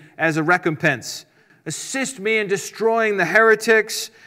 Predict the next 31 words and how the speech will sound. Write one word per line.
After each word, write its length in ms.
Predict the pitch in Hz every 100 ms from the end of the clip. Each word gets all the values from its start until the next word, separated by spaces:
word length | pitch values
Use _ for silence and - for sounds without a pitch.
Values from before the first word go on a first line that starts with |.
| -
and 120 | - 175
I 160 | 202
will 180 | 196 180
assist 560 | 165 - - 247 - 202
you 220 | 208 190
in 180 | 160 131
vanquishing 880 | 180 208 196 190 - 180 170 160 - _ _
the 80 | 147
Persians." 840 | - 190 185 139 143 - - - _ _ _ _ _ _ _ _ _ _ _
Sounds 360 | - 165 165 151
like 400 | 165 156 139 -
a 40 | 151
pretty 280 | - 196 165
hardcore 560 | 165 160 - 165 143
dude, 320 | 123 170 120 92
right? 320 | 120 170 170 - -
Nestorius, 800 | 151 - 233 214 185 180 - - _ _
in 80 | 131
his 200 | 147 135
own 200 | 185 226
time, 580 | 196 170 156 151 151 - _ -
was 200 | 147 147
not 320 | 170 165 147
a 60 |
heretic. 680 | 151 170 165 160 139 113 - _ _ _ _ _
Nestorius 800 | 131 - 202 208 214 196 180 - - _ _ -
was 340 | 147 170 165
a 100 | 156
heresy 460 | 151 175 185 185 190
hunter 380 | 170 190 185 175
himself 640 | 175 165 233 202 175 165